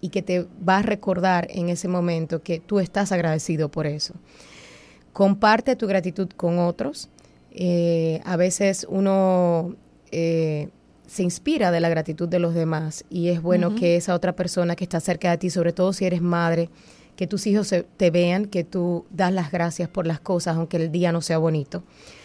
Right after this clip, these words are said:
Speaker 1: Planea ser agradecida con antelación. Esto se aplica si vas camino a tu trabajo y no te gusta ese trabajo al que vas. Eh, dale gracias porque tienes un ingreso, que a veces uno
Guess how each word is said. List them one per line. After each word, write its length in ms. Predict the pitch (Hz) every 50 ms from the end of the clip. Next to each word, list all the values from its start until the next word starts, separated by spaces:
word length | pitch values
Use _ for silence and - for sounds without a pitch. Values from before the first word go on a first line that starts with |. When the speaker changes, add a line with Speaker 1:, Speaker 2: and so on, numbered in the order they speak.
| - - - - - - - - _ -
Speaker 1:
Planea 400 | - 190 190 196 202 214 220 233 -
ser 140 | - 214 214
agradecida 520 | 202 202 196 190 180 - 214 196 202 202
con 180 | - 190 175 170
antelación. 680 | 175 170 185 165 170 170 - - 190 175 185 247 330 - - _ - _ _ - - - - - - - _ _ -
Esto 560 | - - 185 185 190 175 - - 208 202 196
se 100 | 196 214
aplica 320 | 185 - 208 196 196 220 202
si 140 | - 196 175
vas 200 | 190 190 202 196
camino 300 | - 202 196 190 190 190
a 40 | 185
tu 80 | 196
trabajo 440 | 190 - 180 175 175 170 175 180 180 180
y 180 | 175 170 156
no 180 | 175 175 185 180
te 100 | - 196
gusta 300 | 190 247 226 - - 196
ese 160 | 185 - 180
trabajo 460 | 175 180 175 170 170 170 170 170 165
al 100 | 165 160
que 160 | - 180 175
vas. 400 | 170 165 165 160 160 160 - - - - - - - - - - _ _ _ - _ -
Eh, 500 | 180 175 175 175 170 170 165 165 160 175 202 - - - -
dale 240 | 220 269 277 262 226
gracias 600 | 196 185 180 180 - - 190 185 190 - - - _ _ _ _ _ _
porque 600 | - 190 180 175 - - 202 196 190 190 - - _ -
tienes 280 | 202 196 208 202 202
un 140 | 196 185 190
ingreso, 640 | 185 180 175 165 170 170 165 156 - - - 175 - _ _ _ - - _ _ -
que 140 | - 196 175
a 80 | 175 175
veces 640 | 185 190 185 - - 220 208 208 208 202 196 - -
uno 600 | - 208 208 214 214 208 208 202 202 196 190 -